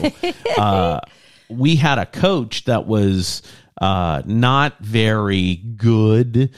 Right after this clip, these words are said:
Speaker 2: All he did was let his kid pitch.
Speaker 1: Sure.
Speaker 2: And we were the last place team in the league. I could write a movie about this and it would sell.
Speaker 1: <laughs>
Speaker 2: And my dad said to the guy one day after practice, "Hey, let me talk to you."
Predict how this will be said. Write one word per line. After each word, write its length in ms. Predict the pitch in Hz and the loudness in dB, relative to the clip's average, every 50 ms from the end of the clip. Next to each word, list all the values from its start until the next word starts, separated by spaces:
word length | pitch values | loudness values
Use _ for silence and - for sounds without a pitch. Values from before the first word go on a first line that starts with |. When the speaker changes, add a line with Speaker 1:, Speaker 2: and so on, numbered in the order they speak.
| - - - - _ - | -20 -20 -20 -20 _ 0
Speaker 2:
All 340 | - 131 147 160 170 180 160 | 2 4 4 6 4 4 2
he 240 | - - 170 143 127 | 2 0 -2 -2 2
did 320 | 117 135 151 151 127 98 | 2 2 2 2 2 2
was 220 | 98 104 104 - | 0 0 2 2
let 160 | - 110 87 85 | 0 -2 0 0
his 180 | 120 113 - - | 0 0 0 -2
kid 360 | - - 139 120 107 107 - | -2 0 0 0 0 -4 -4
pitch. 580 | - 135 107 - - - - - - - - _ - - - | -2 0 0 -2 -4 -8 -10 -10 -10 -10 -14 _ -20 -18 -10
Speaker 1:
Sure. 400 | - - - 240 208 165 - - 139 | -6 0 2 2 2 2 0 -2 -2
Speaker 2:
And 240 | 135 131 127 123 127 | 0 2 2 4 4
we 160 | 143 170 170 | 4 4 4
were 160 | 160 156 147 | 4 4 4
the 160 | 127 120 104 98 | 2 2 2 2
last 560 | 101 104 120 139 156 190 202 - - - - | 2 2 2 2 2 0 -2 -4 -6 -10 -4
place 400 | - 180 165 165 156 151 - - | 0 0 2 2 2 0 -2 -4
team 380 | - - 156 151 151 143 135 | -4 -2 0 2 2 2 2
in 100 | 139 135 | 2 2
the 80 | 120 113 | 2 2
league. 400 | 110 120 143 139 113 101 101 92 - | 2 4 4 4 4 2 2 0 -2
I 120 | - 160 | -4 -4
could 120 | 180 180 147 | -4 -4 -2
write 160 | 135 117 107 | 0 0 2
a 20 | 101 | 2
movie 260 | 107 120 117 107 95 | 4 2 2 2 0
about 220 | 87 82 80 80 - | 0 0 -2 -2 -2
this 240 | 85 85 85 - | -4 -4 -2 -2
and 100 | 107 98 | 0 2
it 140 | 117 269 208 | 2 2 2
would 160 | 131 98 269 247 | 2 2 2 2
sell. 440 | - - 233 - 87 - - - 214 202 | 2 2 0 0 0 -2 -2 -4 -6 -8
Speaker 1:
<laughs> 40 | - - 285 359 - - 539 - - - | -6 -6 -8 -8 -4 -4 -4 -4 -4 -2
Speaker 2:
And 260 | - 143 131 127 123 123 | 0 0 2 2 2 2
my 200 | 127 135 135 131 | 2 2 2 0
dad 460 | 120 - 143 156 196 220 175 131 123 | 0 0 0 0 0 0 -2 -4 -4
said 280 | - - 170 190 185 165 | -2 -2 -2 -2 -2 -2
to 60 | 147 | -2
the 100 | 123 104 | -2 0
guy 240 | 90 90 85 87 82 | 0 0 0 0 -2
one 200 | 85 90 92 87 | -2 -4 -2 -2
day 200 | 90 92 98 95 | 0 0 0 0
after 260 | 85 82 - - 85 | 0 -2 -4 -10 -8
practice, 400 | - 107 95 85 - 87 80 - | -4 -4 -6 -4 -6 -10 -6 -4
"Hey, 100 | 139 135 | -2 -2
let 120 | 143 196 302 | 0 -2 -4
me 80 | 381 | -8
talk 340 | - - - - - _ - | -4 -2 -2 -2 -2 _ -14
to 80 | - 80 | -8 -6
you." 280 | 78 71 58 50 - | -4 -4 -4 -6 -10